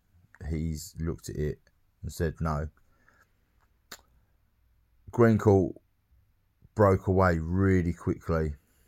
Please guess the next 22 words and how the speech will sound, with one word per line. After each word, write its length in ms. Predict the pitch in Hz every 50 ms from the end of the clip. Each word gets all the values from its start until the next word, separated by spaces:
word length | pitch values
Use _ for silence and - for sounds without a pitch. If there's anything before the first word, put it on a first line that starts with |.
| _ _ _ _ _ _ _ _ _ _ _ _ _ _ _ _ _ _ _ _ _ _ _ _ _ _ _ _ _ _ _ _ _ -
And, 200 | 82 87 85 85
uh, 340 | 85 85 85 85 82 - - _ _ _ _ _ _ _ _ _ _ _ _ _ _ _ _ _ _ _ _ _ _ _ _ _ _ _ -
as 180 | 104 110 98
he 80 | 95 101
broke 340 | 85 101 98 95 90 - -
away, 500 | 92 90 95 98 87 80 78 87 90 95 92 87 - _ _
because 320 | - 87 - - 101 87 87
it 80 | -
was 100 | - -
so 200 | - - 87 85
quick, 360 | 85 - - 85 80 76 - _ _ _ _ _ _ _ - - - - - - - - - _ _ _ _ _ - - _ _ _ -
<coughs> 0 |
the 920 | 202 - - - - - - - 269 - - - 170 - 214 170 113 76 73 - _ _ _ _ _ _ _ - - - -
ref 260 | 101 104 113 107 101
actually 460 | 113 101 - - - 95 95 92 85 - _ _ - -
had 160 | 107 104 -
to 80 | - -
turn 320 | - - 107 101 98 98
around 180 | 107 104 107 101
quite 240 | - 107 95 87 -
quickly. 400 | - 101 - - 120 110 120 123 - _ _ _ _ _ _ _ _ _ _ _ _ _ _ _ _ _ _ _ _ _ _ _ _ _ _ _ _ _ _ _ _ _ _ _ _ _ _ _ _ _ _ _ _ _ _ _ _ _ _ -
And 400 | 98 101 101 98 98 95 -